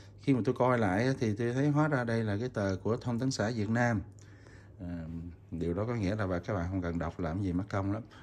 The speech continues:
<laughs> Bởi vì không đọc mình cũng biết nó nói gì trong đó. À, đây là đồ của, ờ, nhỏ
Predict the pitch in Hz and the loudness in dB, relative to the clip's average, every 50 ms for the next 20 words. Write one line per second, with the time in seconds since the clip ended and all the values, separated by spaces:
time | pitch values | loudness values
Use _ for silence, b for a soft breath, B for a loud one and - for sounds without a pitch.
0 | B B - 85 90 113 101 107 104 95 123 101 - 110 B B B B - - | B B -2 2 4 6 6 6 6 6 6 6 4 2 B B B B -4 -2
1 | 110 98 98 95 92 101 95 87 104 113 123 127 131 131 135 120 120 113 135 131 | 0 0 0 0 0 2 2 2 2 2 4 2 2 2 2 0 0 0 0 0
2 | 117 - - 98 101 104 113 127 127 - B B B B B B B B B B | 0 0 2 2 2 4 2 2 0 -2 B B B B B B B B B B
3 | B B - - 95 90 90 90 90 90 90 90 90 90 90 90 90 90 92 92 | B B -10 -6 -4 -2 0 0 2 2 4 4 4 6 4 4 2 0 -2 -4
4 | 95 95 98 101 95 87 87 87 87 85 - 101 104 110 117 117 113 110 107 104 | -6 -6 -6 -4 -4 -2 -2 -2 -2 -2 -2 -2 -2 0 0 0 0 0 0 0
5 | 98 95 85 - B B B B B B B - - 90 95 95 92 87 | 0 0 -2 -6 B B B B B B B -10 -6 -4 -2 0 0 0